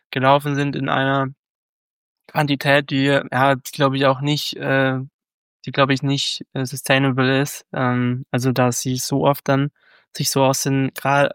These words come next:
quasi Sacks schon befreien und dann noch quer den Pa-, den Ball übers Feld passen und irgendwie einen Big Play, äh, machen, das kommt, glaub ich, einfach nicht so häufig dann vor am Ende des Tages. Und ich glaub, da sind einige Plays halt, ähm, ein paar Plays zu viel dann auch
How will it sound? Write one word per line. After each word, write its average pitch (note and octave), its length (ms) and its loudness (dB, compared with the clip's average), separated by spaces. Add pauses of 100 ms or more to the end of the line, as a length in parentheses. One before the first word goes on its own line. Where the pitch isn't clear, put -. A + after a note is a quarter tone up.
quasi D3 420 0
Sacks - 360 0
schon D3 220 2
befreien D3 540 0
und D3 100 0
dann C#3+ 120 2
noch D3 300 0
quer C#3+ 300 2
den C#3+ 120 0
Pa-, C#3+ 280 0
den C#3+ 180 -2
Ball C#3+ 180 2
übers C#3+ 220 -2
Feld C#3 320 -2
passen C#3+ 460 -2
und C#3 260 -4
irgendwie C#3 480 0
einen C3+ 220 -2
Big D#3+ 200 -4
Play, C3 360 2 (100)
äh, C3+ 220 -2
machen, C3+ 400 0
das - 240 -4
kommt, C#3 240 -2
glaub C#3+ 160 4
ich, C#3+ 180 0 (600)
einfach C3+ 220 -4
nicht C#3+ 180 -2
so D3+ 280 0
häufig C#3 380 2
dann C3+ 220 0
vor C#3 280 4
am C3 120 2
Ende C3 200 0
des - 140 -16
Tages. C3+ 380 0
Und C3+ 280 -4 (1000)
ich - 80 -12
glaub, C3 180 0
da C3+ 280 2
sind C3+ 260 -4
einige C#3 340 0
Plays C#3 300 -2
halt, C3 320 -2 (580)
ähm, C3 500 -2
ein B2+ 360 -6
paar C3 180 2
Plays C3+ 280 0
zu - 80 -10
viel C#3+ 340 0
dann C3 160 2
auch C3+ 200 2